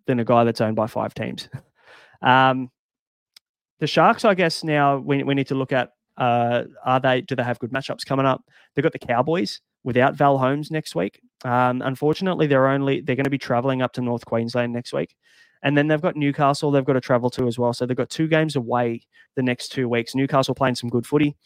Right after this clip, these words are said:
The Cowboys, are, are they competitive without Val Holmes? I don't know. Uh, I mean, they're not a bad football team.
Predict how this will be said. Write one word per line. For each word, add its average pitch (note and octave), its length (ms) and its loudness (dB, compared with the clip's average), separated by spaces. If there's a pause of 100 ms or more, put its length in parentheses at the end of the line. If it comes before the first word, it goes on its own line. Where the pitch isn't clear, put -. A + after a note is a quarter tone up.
(840)
The F#3 60 -6
Cowboys, A3 480 0 (120)
are, D#3+ 100 -8 (100)
are D#3+ 80 2
they F3 120 2
competitive F3 500 -2
without D#3+ 260 4
Val D3 200 0
Holmes? F3+ 340 -4 (100)
I D3+ 140 -14
don't D#3 140 -10
know. E3 240 -2 (340)
Uh, D#3+ 160 -4
I E3 80 2
mean, D#3+ 460 -2
they're E3 100 2
not F#3+ 120 2
a D#3 40 0
bad B2+ 180 2
football D#3+ 280 -2
team. D3+ 260 -2